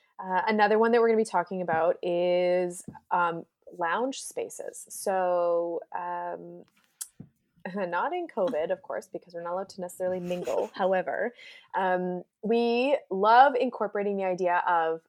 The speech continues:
Speaker 1: an, of an area where people can relax and visit at their
Speaker 2: Mm-hmm.
Speaker 1: own leisure.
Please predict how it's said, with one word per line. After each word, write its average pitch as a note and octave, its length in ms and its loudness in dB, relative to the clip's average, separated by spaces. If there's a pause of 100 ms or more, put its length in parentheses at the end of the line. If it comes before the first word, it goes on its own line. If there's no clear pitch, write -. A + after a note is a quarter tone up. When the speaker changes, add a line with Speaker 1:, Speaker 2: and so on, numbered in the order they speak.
Speaker 1:
an, F#3 120 -2 (540)
of G3+ 80 0
an F#3+ 320 2
area F4 360 6
where A3 360 4
people A3+ 340 -2
can F#3+ 460 -4 (260)
relax G3+ 680 2 (120)
and F#3 320 -4
visit F#3+ 460 0 (960)
at F3+ 140 0
their F#3+ 100 2
Speaker 2:
Mm-hmm. - 80 -2
Speaker 1:
own F3+ 140 -2
leisure. D#3+ 420 -6